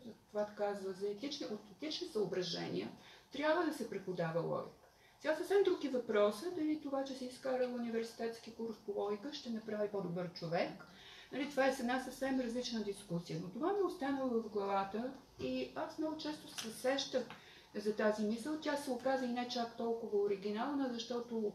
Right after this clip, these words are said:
подобно изказване може да се прочете и у Ръсъл още в началото на двайсетия век, че общо взето ние можем да влияем върху мисленето на хората или върху техния морал, но тези неща всъщност,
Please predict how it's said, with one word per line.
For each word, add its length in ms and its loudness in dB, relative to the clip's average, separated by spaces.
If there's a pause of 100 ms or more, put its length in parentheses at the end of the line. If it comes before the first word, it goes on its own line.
подобно 360 0
изказване 560 0
може 220 0
да 60 0
се 120 -12 (100)
прочете 300 -8
и 140 2
у 180 2
Ръсъл 420 2 (320)
още 240 0
в 80 -2
началото 520 0
на 180 2
двайсетия 480 -2
век, 520 -2
че 420 0 (540)
общо 260 2
взето 240 2
ние 180 4
можем 360 4
да 100 2
влияем 500 4
върху 240 -2
мисленето 480 2
на 100 2
хората 360 2
или 120 2
върху 300 -2
техния 480 -2
морал, 460 0
но 140 0
тези 240 0
неща 460 0
всъщност, 800 -6